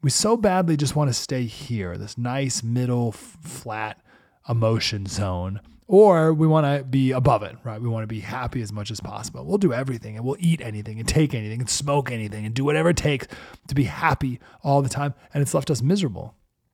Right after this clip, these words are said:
And I think one of the reasons why we're miserable is because we don't have, we don't, we don't want, we don't like to experience the, the, the range of emotions fully.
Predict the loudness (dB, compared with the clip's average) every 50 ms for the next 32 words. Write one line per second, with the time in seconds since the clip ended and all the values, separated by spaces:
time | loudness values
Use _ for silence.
0 | _ _ _ _ _ -8 -2 0 2 4 4 6 6 6 6 6 4 4 6 6
1 | 4 6 6 6 4 4 4 2 2 2 2 0 -4 -10 -16 _ -6 -2 0 0
2 | 2 2 2 0 0 0 2 2 2 0 -2 -6 _ _ _ _ _ _ _ _
3 | _ _ _ -14 -10 -6 -4 -4 -2 -2 -4 -4 -8 -12 -18 _ _ _ _ _
4 | _ _ -2 0 0 0 2 2 2 2 2 2 0 0 0 0 0 0 0 0
5 | 0 0 0 0 0 -2 -4 -4 -4 -6 -8 -6 -6 -6 -6 -6 -8 -10 -10 -10
6 | -10 -10 -10 -8 -8 -8 -6 -4 -4 -4 -4 -4 -6 -4 -2 0 2 2 2 2
7 | 2 2 2 2 2 2 2 2 0 0 -4 -6 -6 -8 -8 -12 -14 -16 -14 -12
8 | -12 -12 -14 -16 -20 _